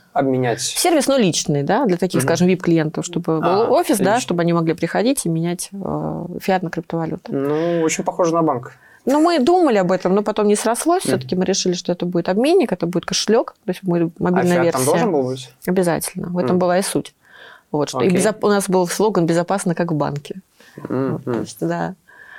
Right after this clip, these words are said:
Speaker 2: Там была хорошая, на самом деле, система продумана, А Б С-ка учета и, и, э, транзакций, хранения денег. Вот,
Speaker 1: Так.
Speaker 2: но
Speaker 1: А что пошло не так?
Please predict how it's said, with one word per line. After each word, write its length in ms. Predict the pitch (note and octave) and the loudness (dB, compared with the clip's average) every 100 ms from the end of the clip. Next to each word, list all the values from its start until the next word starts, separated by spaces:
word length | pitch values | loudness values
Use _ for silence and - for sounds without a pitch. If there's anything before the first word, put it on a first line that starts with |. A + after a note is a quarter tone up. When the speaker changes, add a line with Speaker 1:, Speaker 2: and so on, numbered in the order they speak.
| - | -4
Speaker 2:
Там 120 | F#3 | 0
была 140 | F3+ F#3 | 0 0
хорошая, 420 | G#3+ A3 - F3+ | 0 0 0 0
на 60 | |
самом 220 | F3+ F3+ E3+ | 2 2 0
деле, 120 | E3 | 0
система 460 | - F3+ B3 F4 | -4 -4 2 2
продумана, 640 | C#4+ G#3+ G3+ F#3+ F3+ F3 E3+ - | 2 0 0 0 0 -2 -4 -4
А 80 | |
Б 240 | F3+ F3+ F3+ | -2 0 -2
С-ка 360 | F3+ - E3+ E3 - | -4 -6 -6 -8 -10
учета 580 | E3+ - B3 C4 G3 | -4 0 0 0 -2
и, 220 | E3+ D#3 D#3+ | 0 0 -2
и, 580 | - D#3 D3+ D#3 D3+ F3+ F3 G3 F#3+ F#3 F#3 | -2 -2 -2 -2 -4 -6 -8 -10 -10 -12 -10
э, 220 | E3 - | -8 -8
транзакций, 640 | - E3 E3 D#3+ - D#3 E3 | -4 -2 -2 -4 -8 -8 -8
хранения 380 | - D#3+ F#3+ G#3 | -6 -2 0 0
денег. 360 | F3+ F3 E3 - _ - - - - - _ _ | 0 -4 -4 -10 _ -20 -20 -20 -20 -20 _ _
Вот, 80 | - | -2
Speaker 1:
Так. 160 | A3+ D#3 | -2 0
Speaker 2:
но 380 | A3+ A#3+ A3 - | 2 4 2 0
Speaker 1:
А 100 | C3 | -6
что 160 | - | -4
пошло 260 | C3+ C#3 C#3 | -4 -4 -4
не 120 | B2+ | -6
так? 300 | B2+ C#3+ - | -6 -6 -8